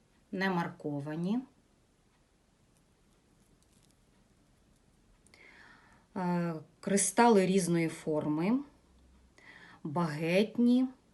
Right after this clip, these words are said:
круглі, класичні, а також форма перевернутої краплі або сльози.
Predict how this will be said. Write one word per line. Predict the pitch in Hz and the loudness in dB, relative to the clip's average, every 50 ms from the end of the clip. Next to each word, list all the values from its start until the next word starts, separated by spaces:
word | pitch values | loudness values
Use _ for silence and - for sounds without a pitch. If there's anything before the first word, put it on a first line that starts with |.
| _ _ _ _ _ - - - _ - | _ _ _ _ _ -20 -20 -20 _ -8
круглі, | - 190 196 208 190 165 156 156 151 | -2 2 2 2 2 2 -2 -6 -6
класичні, | - - 165 170 - - - 175 156 151 147 - - - 220 233 277 285 285 - - - - _ | -6 -6 -6 -4 -4 -4 -4 -4 -6 -6 -6 -6 -4 0 2 2 2 2 0 -4 -14 -20 -18 _
а | - 180 208 240 | 0 2 2 2
також | 233 - 185 175 180 - - 180 190 214 233 - - - - - - | 2 0 -2 -4 -4 -6 -6 -2 0 0 0 0 -2 -4 -4 -8 -12
форма | - - - - - 190 220 226 214 202 185 175 | -20 -18 -12 -4 0 2 4 4 4 4 2 2
перевернутої | - - 180 180 180 175 160 170 185 202 202 190 185 180 180 185 190 185 185 180 | 0 -2 -2 0 0 0 0 0 0 0 0 0 -2 -4 -2 -2 -2 -2 -2 -4
краплі | - 190 180 170 160 156 151 147 - 170 180 220 262 294 302 - - - - _ - _ - - - _ | -4 -4 -2 0 0 0 -2 -4 -6 -2 0 2 2 2 2 0 -8 -20 -20 _ -20 _ -20 -20 -18 _
або | - 160 160 151 165 190 208 | -4 -4 -4 -2 -2 -2 -2
сльози. | - - - 180 180 180 170 147 147 139 135 | -2 -2 -4 -4 -4 -4 -4 -6 -6 -8 -8